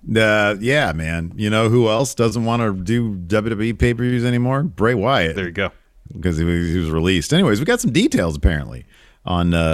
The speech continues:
Speaker 1: uh, Bray Wyatt, Wyndham Rotunda's
Speaker 2: Mm-hmm.
Speaker 1: release. Haven't heard much about what led to the shocking release, but the most recent edition of the Mat Men podcast might have shined some light on that. A-, uh, Andrew Zarian offered some insight. These transcripts come to you via Wrestle Talk. He says,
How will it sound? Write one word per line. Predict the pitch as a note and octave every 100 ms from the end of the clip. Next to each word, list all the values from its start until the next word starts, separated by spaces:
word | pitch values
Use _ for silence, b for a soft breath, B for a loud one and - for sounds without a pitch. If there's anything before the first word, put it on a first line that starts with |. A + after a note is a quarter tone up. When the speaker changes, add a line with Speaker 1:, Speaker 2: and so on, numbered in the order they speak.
| D#2+
Speaker 1:
uh, | E2 D#2
Bray | C#2+ E2 E2+
Wyatt, | D#2 D#2 E2+ F2
Wyndham | A#2+ B2+ G#2 G2
Rotunda's | G2 - A#2 A2+ A#2+ C3 - - -
Speaker 2:
Mm-hmm. | F#2
Speaker 1:
release. | G2+ G#2+ C3 D3 - b b b -
Haven't | A2 F2+
heard | G2 F2+
much | F#2 F#2
about | E2 E2 D#2+
what | F#2 F#2
led | G2+ C3+ D3+ D#2+ - - - -
to | -
the | F2+
shocking | E2 G2 D2+ E2 D#2+
release, | D2+ D#2 G2 -
but | -
the | G#2+
most | B2 A#2+
recent | C#3 F3 D3
edition | A2 A2+ - C#3 D3 - _
of | -
the | G#2
Mat | A#2 A2
Men | A2 G#2
podcast | - C#3 D3 - A#2+ A#2
might | C3 B2
have | G2+
shined | - - C3 C3
some | - F#2+
light | F2+ B2 A#2
on | F2
that. | F#2 G#2+
A-, | G#2+ A#2+ -
uh, | G2+ F#2
Andrew | G#2 A#2+ G#2
Zarian | F2 A#2+ D#3 D2+ F2 - b b b b b -
offered | D2+ E2
some | - D2+
insight. | D2+ F#2+ F#2
These | - -
transcripts | E3 E3 C#3+ G#2 D2+
come | - F#2+
to | E2+
you |
via | D2+ E2
Wrestle | D2+ G2+ -
Talk. | D2 C#2 C2+ -
He |
says, | E2+ F2 D2+